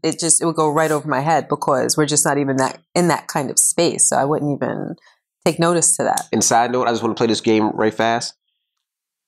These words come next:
Speaker 2: What's Madison's phone number? Do you know it?
Speaker 1: No clue. I know it's eight six two number.
Speaker 2: What's Logan's phone number?
Speaker 1: I don't know anybody's number. I
Speaker 2: You
Speaker 1: only know one of your numbers.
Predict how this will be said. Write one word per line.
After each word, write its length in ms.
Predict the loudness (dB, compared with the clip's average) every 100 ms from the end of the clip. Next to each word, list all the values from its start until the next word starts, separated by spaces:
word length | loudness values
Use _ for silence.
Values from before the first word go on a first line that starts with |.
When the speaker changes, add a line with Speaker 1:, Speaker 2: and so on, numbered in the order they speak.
| _ _ _ _ _
Speaker 2:
What's 180 | -2 2
Madison's 400 | 2 0 -2 -2
phone 200 | 0 0
number? 260 | -2 -6 -10 -2
Do 80 |
you 40 | 0
know 140 | 2
it? 60 | 0 -6 _
Speaker 1:
No 180 | -4 -2
clue. 340 | 0 0 -2 -4 _ _ _ -2
I 40 |
know 100 | 0
it's 100 | 0
eight 140 | 0 0
six 220 | 0 0
two 100 | 0
number. 400 | 0 0 -4 -4 -2
Speaker 2:
What's 180 | 0
Logan's 280 | 2 2 0
phone 160 | 0 -2
number? 200 | -2 -4 -2
Speaker 1:
I 60 |
don't 100 | 0
know 80 | 2
anybody's 400 | 0 0 0 0
number. 380 | -4 -6 -8 -8 _ _ -2
I 40 |
Speaker 2:
You 60 | 0
Speaker 1:
only 140 | 2
know 140 | 2
one 180 | 2 0
of 120 | -2
your 120 | -4 -4
numbers. 640 | -4 -4 -4 0 0 -2